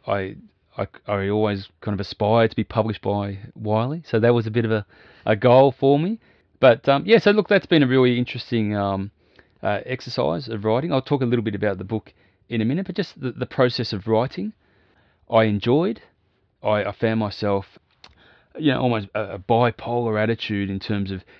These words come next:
this is going to be the, this is going to outsell the Bible on one step, and then the next paragraph you think, "This is the, the worst book of all time." And so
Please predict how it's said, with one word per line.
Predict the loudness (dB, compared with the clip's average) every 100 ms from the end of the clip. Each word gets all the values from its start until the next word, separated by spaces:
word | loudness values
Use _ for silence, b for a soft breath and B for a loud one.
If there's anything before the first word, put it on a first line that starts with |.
| b -16
this | -12 -10
is | -4
going | -2 -2
to | -4
be | -6 -6
the, | -8 -12 -10
this | -6
is | -2
going | -2 -2
to | -2
outsell | -2 -2 -2
the | -2
Bible | 0 4 4 4 2 -2 b b -6
on | -2
one | 0 2 0
step, | 0 2 2 _ b b b
and | 0
then | 0 2
the |
next | 0 -2
paragraph | -2 0 0 -2
you | -4
think, | -8 -10 -14
"This | -12 -10 -10
is | -12 -12
the, | -12 -12 -12
the | -12 -6
worst | -2 -2 -2
book | -10
of | -6
all | -6
time." | -4 -6
And | -4
so | -4